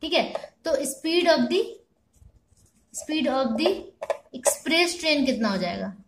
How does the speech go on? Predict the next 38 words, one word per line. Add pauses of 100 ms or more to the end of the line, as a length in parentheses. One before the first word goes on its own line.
(140)
Express
train (2250)
X
minus
fifteen। (800)
अब
आप
बोलोगे
कि
more
than
था
ना,
more
than
मतलब
वो
तो
अधिक
होता
है,
मतलब
सुपर
फास्ट
train
X
plus
fifteen
होना
चाहिए, (300)
लेकिन
हमने
इसी
को
कम
मान
लिया
है,